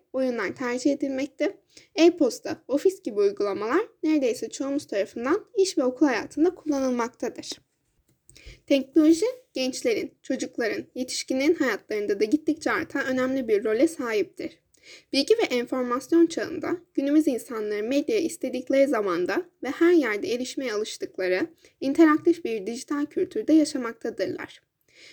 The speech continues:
Dijital yerliler olarak tanımlanan gençlerin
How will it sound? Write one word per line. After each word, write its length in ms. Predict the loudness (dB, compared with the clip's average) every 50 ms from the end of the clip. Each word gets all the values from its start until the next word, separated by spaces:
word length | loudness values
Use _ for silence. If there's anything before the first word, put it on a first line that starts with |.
| _ _ 0
Dijital 480 | 0 0 0 0 2 4 4 6 6 6
yerliler 460 | 4 4 2 0 -2 -2 -4 -4 -4 -4
olarak 400 | -4 -4 -2 -2 -4 -4 -4 -6
tanımlanan 560 | -6 -4 -4 -4 -2 -2 -2 -2 -2 -2 -2
gençlerin 540 | -2 -2 -2 -2 -2 -2 -2 -2 -2 -4